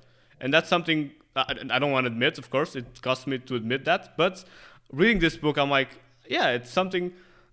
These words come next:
definitely that I'm not good at." Uh, by all, I mean, I'm, I may be average at it, but I'm not, like, I'm not, like, a serious case of, of not being able to talk to any girl, but I'm also not good at it. So I think it's one of those things that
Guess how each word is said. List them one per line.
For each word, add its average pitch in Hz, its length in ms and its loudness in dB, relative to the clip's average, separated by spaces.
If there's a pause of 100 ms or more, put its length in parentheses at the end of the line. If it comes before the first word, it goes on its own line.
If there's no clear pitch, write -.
definitely 160 540 2
that 123 480 0
I'm 135 220 4
not 127 300 0
good 202 160 4
at." 113 340 0 (340)
Uh, 123 220 -14
by 131 200 4
all, 139 280 2
I 131 80 2
mean, 147 160 0
I'm, 139 240 2
I 139 60 2
may 147 120 2
be 131 200 0
average 147 320 2
at 120 140 0
it, 123 220 -4
but 113 140 -8 (220)
I'm 127 120 -2
not, 127 200 -2
like, 120 200 -4
I'm 127 80 -2
not, 135 200 -4
like, 123 160 -4
a 113 180 -6
serious 127 420 -6
case 131 300 -2
of, 113 100 -10 (540)
of 110 140 -10
not 123 180 -4
being 131 160 0
able 127 160 0
to 120 100 -10
talk 127 220 -2
to 127 100 -4
any 143 140 0
girl, 117 220 -4
but 131 180 -2
I'm 139 180 -2
also 165 180 -4
not 127 180 -4
good 160 140 0
at 107 120 -2
it. - 140 -14
So 123 260 -6 (320)
I 160 60 -10
think 202 180 -4
it's 208 80 -8
one 202 120 -2
of 185 40 -2
those 190 160 0
things 185 220 -2
that 165 160 2